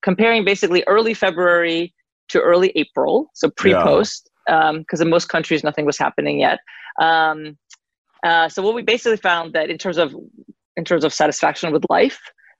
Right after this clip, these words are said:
Speaker 1: uh, no change overall, no change. But in terms of social connection, um,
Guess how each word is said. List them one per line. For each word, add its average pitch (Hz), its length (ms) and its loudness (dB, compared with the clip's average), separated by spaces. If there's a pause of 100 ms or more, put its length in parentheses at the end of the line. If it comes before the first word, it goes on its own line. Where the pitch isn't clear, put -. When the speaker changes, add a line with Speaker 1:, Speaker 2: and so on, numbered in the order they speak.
(140)
Speaker 1:
uh, 156 360 2 (180)
no 175 160 0
change 180 580 -6 (220)
overall, 156 480 2 (600)
no 165 100 0
change. - 460 -4 (420)
But 185 80 2
in 180 60 2
terms 190 140 4
of 180 80 2
social 220 240 0
connection, 185 680 0 (440)
um, 160 600 0